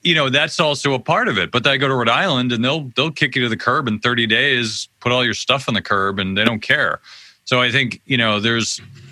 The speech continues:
there's a lot of considerations that you have to understand when you're investing is what is the worst that could happen? And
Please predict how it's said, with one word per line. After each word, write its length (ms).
there's 160
a 60
lot 160
of 80
considerations 1080
that 220
you 100
have 220
to 100
understand 800
when 180
you're 160
investing 600
is 280
what 260
is 180
the 100
worst 300
that 80
could 120
happen? 480
And 640